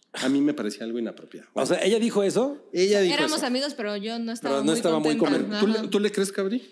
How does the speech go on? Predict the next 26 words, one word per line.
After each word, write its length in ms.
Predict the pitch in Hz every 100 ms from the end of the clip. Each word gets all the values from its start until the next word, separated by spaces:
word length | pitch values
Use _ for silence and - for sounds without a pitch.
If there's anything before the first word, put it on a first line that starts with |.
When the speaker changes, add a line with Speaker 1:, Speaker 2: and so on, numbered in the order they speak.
| - - - _ _ _ _ _ _
Speaker 2:
Mira, 220 | 151 151 147
yo 100 | 196
voy 140 | 226
a 60 | 156
decir 280 | 123 135 131
una 200 | 143 113
cosa. 260 | - - -
Yo, 160 | 151 202
Speaker 1:
No, 140 | 170
pero 140 | 170 160
espera, 240 | 151 104
dime, 200 | 110 98 -
¿le 100 | 110
crees? 280 | 185 - - _ _ _ _ -
Speaker 2:
eh, 600 | 156 151 147 147 147 147 151 -
¿a 60 | 131
Speaker 1:
¿A 20 |
quién 160 | 151 175
Speaker 2:
quién? 60 |
Speaker 1:
le 80 | 160
crees? 200 | 120 110 - - _ _ -
¿A 140 | 131
ella 160 | 180 180
o 60 | 120
a 40 |
él? 120 | 127